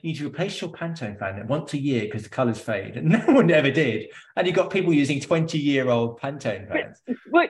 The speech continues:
Speaker 2: didn't you always used to get, as well as a freelancer, if you've been in a studio and they're clearing out the studio and they, "We've got small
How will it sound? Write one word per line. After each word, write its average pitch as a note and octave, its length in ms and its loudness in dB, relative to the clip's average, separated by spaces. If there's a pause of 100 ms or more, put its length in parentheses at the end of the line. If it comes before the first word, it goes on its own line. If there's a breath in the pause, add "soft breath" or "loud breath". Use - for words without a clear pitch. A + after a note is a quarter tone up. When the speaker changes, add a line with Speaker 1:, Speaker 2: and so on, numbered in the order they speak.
Speaker 2:
didn't F4 200 6
you E4+ 100 6
always E4+ 240 8
used D#4 220 4
to D4+ 40 0
get, C4+ 160 8
as B3+ 120 4
well C4 100 8
as A#3+ 80 4
a B3+ 80 0
freelancer, B3 460 2
if G3 120 -4
you've A3+ 120 -4
been B3 80 2
in A#3+ 100 0
a A3+ 80 0
studio A#3+ 360 0
and G3 60 -2
they're G3+ 100 0
clearing A3+ 340 4
out G#3+ 120 2
the A#3 60 -4
studio A#3+ 280 -2
and G3+ 60 -2
they, F#3+ 100 2
"We've G3 120 0
got B3+ 220 0
small A3 200 2